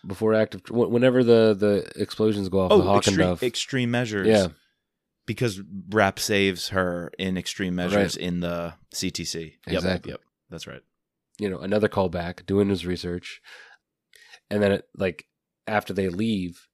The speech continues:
Speaker 1: the president's like, "All right, you see this
Speaker 2: You're
Speaker 1: letter?"
Speaker 2: safe.
Speaker 1: He, like, had it out. And
Speaker 2: Yeah.
Speaker 1: then, then he takes it and puts it back in the drawer and says, "I'm not gonna s-, accept this today, but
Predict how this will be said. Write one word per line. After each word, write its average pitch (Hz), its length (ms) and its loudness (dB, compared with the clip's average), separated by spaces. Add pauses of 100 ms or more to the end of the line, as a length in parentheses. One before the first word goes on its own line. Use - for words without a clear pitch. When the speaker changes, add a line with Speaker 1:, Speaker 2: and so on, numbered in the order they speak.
(1040)
Speaker 1:
the 95 160 -4
president's 87 420 -4
like, 82 200 -8 (1080)
"All 90 80 -2
right, 82 220 -6 (680)
you 90 120 -10
see 95 140 0
this 92 160 2
Speaker 2:
You're 92 100 0
Speaker 1:
letter?" 101 160 4
Speaker 2:
safe. - 100 -2
Speaker 1:
He, 135 100 10
like, 120 160 8
had 120 260 4
it 104 240 -2 (460)
out. 101 220 -6 (760)
And 101 80 -2
Speaker 2:
Yeah. 104 140 2
Speaker 1:
then, - 40 -12
then 101 200 2
he 101 80 2
takes 110 320 0
it 98 100 0
and 87 120 -6 (300)
puts - 220 -4
it 95 60 -6
back 95 220 -2
in 104 60 -4
the 101 60 -2
drawer 90 280 -2
and 85 140 -10
says, 90 140 -4
"I'm 90 140 -6
not 92 200 -4
gonna 104 180 6
s-, 98 260 -2
accept 98 340 0
this 92 160 -8
today, 90 560 0
but 95 320 2